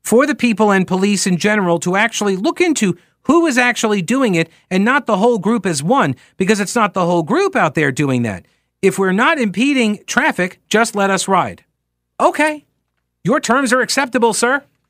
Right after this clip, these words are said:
As you, as the ambassador for the Wheelie Boys and the Bike Squad and the, the people who are swerving cars and I guess even those who are running down people, giving them brain injuries, as their ambassador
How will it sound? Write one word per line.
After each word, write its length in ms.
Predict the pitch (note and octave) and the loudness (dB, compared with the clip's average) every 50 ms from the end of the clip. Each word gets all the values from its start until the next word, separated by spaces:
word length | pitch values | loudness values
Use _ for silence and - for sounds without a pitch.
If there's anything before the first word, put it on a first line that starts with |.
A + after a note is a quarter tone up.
| _ _ _ _ _ _ _ _ _ _ | _ _ _ _ _ _ _ _ _ _
As 260 | F3+ G3 G3+ F#3 D#3+ F#3 | 0 0 0 0 -2 -4
you, 100 | G3+ G3 | -4 -2
as 200 | F#3+ F#3+ F#3 D#3 | -2 -2 -2 -2
the 160 | F#3+ F#3+ F3+ | -2 -2 -2
ambassador 720 | F3 E3+ D#3+ G3 B3 C#4 C#4 - C#4+ C4+ C4 C#4 D4 C#4 - _ - - - - _ | -2 -2 0 0 0 0 0 0 -2 -2 -2 -4 -4 -6 -10 _ -20 -20 -20 -20 _
for 500 | - - G#3+ G3+ G3+ G3+ G3 G3 G3+ G3 | -6 -2 0 2 2 2 2 0 0 -4
the 300 | F3 D3 F3+ F3 D#3+ C#3+ | -4 -4 -2 -2 0 0
Wheelie 340 | C#3+ F3+ G#3+ A3 A3+ A3 | 0 0 0 0 0 0
Boys 420 | F#3 G#3 G#3 G#3 G#3+ A3 A3+ G3 F3+ | 2 2 2 2 0 0 -2 -2 -2
and 120 | E3+ D3 | -2 -2
the 40 | C#3 | 0
Bike 240 | C3 G3 A3 G#3 - | 0 0 0 0 -2
Squad 480 | - - - G3+ G3+ G3+ G#3 G#3+ A3 | -6 -4 -2 0 2 2 2 2 0
and 180 | G3 D#3+ C#3 C3 | 0 -2 0 0
the, 140 | B2+ B2 B2 - _ _ - | -2 -2 -4 -8 _ _ -8
the 80 | C#3 | -2
people 280 | B2 - G#3+ F#3+ G3+ F#3 | 0 0 0 2 2 2
who 100 | F#3+ F#3+ | 2 2
are 80 | D#3 B2+ | 2 0
swerving 440 | - - F#3+ G3+ G3 F3+ F3+ D#3+ | -2 0 0 0 0 -2 -2 -4
cars 460 | - - G3+ G#3 G#3 G#3 G#3 G#3 F3 E3 | -2 0 2 2 2 2 0 0 -2 -2
and 140 | D3 C#3 - - _ _ | -2 -4 -6 -10 _ _
I 60 | - D#3 | -4 -2
guess 240 | D#3 G3 F3+ - | -2 -2 0 0
even 240 | F#3+ G3 F#3 F#3+ F3+ | -2 0 0 0 0
those 280 | E3+ F3+ F#3+ G3 F#3 - | 0 0 0 0 -2 -2
who 80 | F3 | -4
are 60 | D3+ C#3+ | -2 0
running 280 | C3+ F3 F#3+ F3+ E3+ | 0 0 0 0 0
down 220 | E3+ F#3 F3+ E3+ - | 0 0 0 0 -2
people, 240 | F3+ F#3 E3 F3+ | -4 -4 -4 -2
giving 260 | E3 D#3 E3 F3 E3+ D#3+ | -2 -2 -2 0 0 0
them 140 | D#3 D3+ | 0 0
brain 220 | C#3 E3 G3 G#3 G#3+ | 2 2 2 2 2
injuries, 460 | G#3+ G3+ F3+ G3+ G#3 G#3 G3+ - - - _ _ _ _ _ _ _ _ - | 0 0 0 0 0 0 -2 -4 -6 -12 _ _ _ _ _ _ _ _ -2
as 260 | G3 A3+ B3+ C4 G3+ | 0 2 2 0 0
their 200 | A#3+ B3 B3 B3+ | 0 0 0 2
ambassador 640 | B3+ A#3+ A3+ A#3 A#3 A#3+ - - A#3 B3 B3+ A#3+ | 0 0 0 0 0 -2 -2 0 0 0 -2 -2